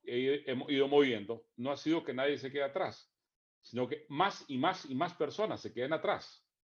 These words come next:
desafortunadamente. Pero bueno, las personas son dignas, lo que son indignas son las condiciones.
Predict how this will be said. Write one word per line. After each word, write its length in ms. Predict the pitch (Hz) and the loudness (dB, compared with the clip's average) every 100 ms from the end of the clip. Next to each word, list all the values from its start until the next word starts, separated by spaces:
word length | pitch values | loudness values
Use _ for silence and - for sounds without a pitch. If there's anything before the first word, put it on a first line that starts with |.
| _ _ _ _ _ _ | _ _ _ _ _ _
desafortunadamente. 1000 | - 113 110 107 110 98 107 110 143 165 - _ | -6 -4 -2 -2 -4 -2 0 2 0 -4 -12 _
Pero 120 | - 160 | 6 8
bueno, 200 | 156 - - _ _ _ _ _ _ _ _ _ _ _ _ _ | 8 6 -18 _ _ _ _ _ _ _ _ _ _ _ _ _
las 180 | 123 113 | 0 0
personas 560 | - 120 - 233 190 | 2 0 4 4 4
son 240 | - 175 135 | 2 0 4
dignas, 580 | 165 143 82 - - _ - | 2 2 -4 -14 -20 _ 0
lo 180 | 123 | 2
que 80 | 120 | 2
son 200 | - 156 | 0 0
indignas 400 | 175 143 170 156 | 2 0 2 0
son 140 | 123 190 | 0 0
las 140 | 160 | 0
condiciones. 500 | 113 87 - 92 76 | -2 -6 -10 -10 -12